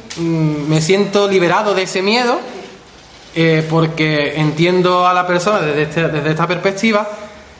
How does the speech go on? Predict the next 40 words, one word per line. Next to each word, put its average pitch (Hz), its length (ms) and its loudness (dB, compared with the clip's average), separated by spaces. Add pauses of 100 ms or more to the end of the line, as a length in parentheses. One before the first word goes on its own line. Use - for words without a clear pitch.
(360)
y 160 320 2
creo 175 220 0
que 180 100 0
la 160 100 0
prevención 151 480 0
está 165 440 -2
en 147 100 -4
eso, 170 260 -2
en 160 60 0
los 139 100 0
hábitos 156 320 0
de 160 80 2
vida 156 200 0
saludable, 147 760 0
en 131 100 0
la 131 460 0
higiene, 147 680 -2
en 139 200 -2
el 135 120 -2
contacto 151 480 -4
con 160 80 0
la 160 60 2
naturaleza 151 600 -2 (520)
y 170 140 2
en 165 140 0
tratarnos 160 720 -2 (200)
con 151 180 0
respeto, 196 680 -2 (540)
porque 139 320 -2
el 135 120 2
respeto 139 480 0
me 165 120 2
parece 160 180 -2
a 160 40 2
mí 165 100 2
que 160 100 0
es 151 60 2
la 143 240 2
base 156 340 -2
fundamental 143 720 -2